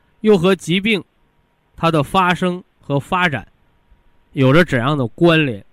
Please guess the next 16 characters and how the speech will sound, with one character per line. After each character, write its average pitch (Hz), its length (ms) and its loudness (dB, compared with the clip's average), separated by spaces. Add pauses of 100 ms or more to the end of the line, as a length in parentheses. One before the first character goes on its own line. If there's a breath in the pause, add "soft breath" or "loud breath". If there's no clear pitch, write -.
(880)
啊， 127 180 -4
这 165 140 0
个 135 60 0
我 107 120 -4
来 104 120 -8
说 - 240 -8
说。 107 140 -14 (2500)
酸 254 580 2
是 220 100 2
入 175 340 2
肝 170 340 -2
的， 123 140 -12 (1700)
啊， 143 240 -4
肝 170 260 -2
脏 170 220 0
啊 104 180 -12